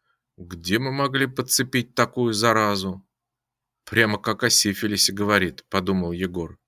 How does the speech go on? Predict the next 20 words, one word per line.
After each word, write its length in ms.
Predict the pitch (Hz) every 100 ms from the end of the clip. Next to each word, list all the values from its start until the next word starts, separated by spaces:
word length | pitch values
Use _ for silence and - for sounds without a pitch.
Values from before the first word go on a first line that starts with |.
| _ _ _ _ _ _ _
«Где-то 600 | 98 90 113 180 - 175
за 140 | 139 156
Байкалом, 640 | 160 160 - 175 196 156
наверное. 640 | 120 101 95 85 82 69 _ _ _ _ _ _ _ _
Там 220 | 131 147
есть 320 | 127 147 143
несколько 520 | 143 143 127 127 113 120
районов, 600 | 117 156 190 98 - - _ _
в 80 | -
которых 500 | 110 101 143 139 123
доминирует 720 | 110 143 165 160 104 87 -
этот 280 | 92 98 95
вид». 340 | 92 73 - _ _ _ _ _ _
«За 280 | 82 87 120
Байкалом?» 1080 | 104 101 85 - 82 104 139 143 113 73 _ _ _ _ _ _ _
Егор 360 | 92 95 110 143
вытаращил 640 | 104 110 104 101 - 98
глаза. 560 | 95 98 95 87 78 - _ _ _ _ _
«Однако 640 | 92 113 127 117 104 110
же, 320 | 98 101 98